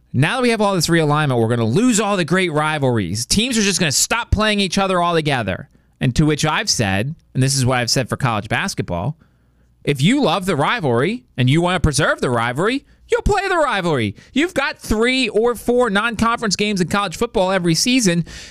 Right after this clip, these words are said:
You could get out of that foolish F C S contract you have, pay off the thing, and, and play the state rival that everybody so badly wants you to play.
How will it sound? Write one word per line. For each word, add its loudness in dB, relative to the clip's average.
You 2
could -2
get 0
out 0
of -2
that -2
foolish 2
F 0
C 0
S -4
contract 0
you 4
have, 0
pay 0
off -2
the 0
thing, -2
and, -4
and 0
play 0
the -2
state -2
rival 0
that 0
everybody -2
so -2
badly -2
wants 0
you 2
to 2
play. -2